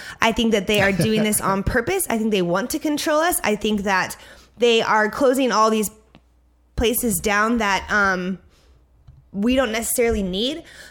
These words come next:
Speaker 1: The world can, will continue on without restaurants.
Speaker 2: Mm-hmm.
Speaker 1: They want more and more people to be dependent on them for not only healthcare with this Joe Biden care or whatever,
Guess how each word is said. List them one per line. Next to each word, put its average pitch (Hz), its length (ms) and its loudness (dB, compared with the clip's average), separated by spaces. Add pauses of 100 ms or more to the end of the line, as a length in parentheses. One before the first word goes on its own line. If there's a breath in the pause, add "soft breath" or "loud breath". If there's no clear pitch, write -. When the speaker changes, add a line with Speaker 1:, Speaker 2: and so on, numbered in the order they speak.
Speaker 1:
The 247 80 2
world 320 380 2
can, 233 200 -2
will 233 120 2
continue 226 400 2
on 208 140 2
without 180 260 0
restaurants. 170 560 -2 (260 loud breath)
Speaker 2:
Mm-hmm. 101 240 -4 (120)
Speaker 1:
They 285 160 2
want 294 200 2
more 226 300 6
and 330 100 4
more 285 120 2
people 240 320 0
to 294 260 2
be 285 240 2
dependent 240 500 0
on 185 180 0
them 175 240 -2 (180 loud breath)
for 208 340 2
not 190 220 0
only 196 200 0
healthcare 208 500 -2
with 202 140 -2
this 185 180 -4
Joe 208 220 0
Biden 196 540 2
care 208 640 0
or 208 100 -2
whatever, 202 640 0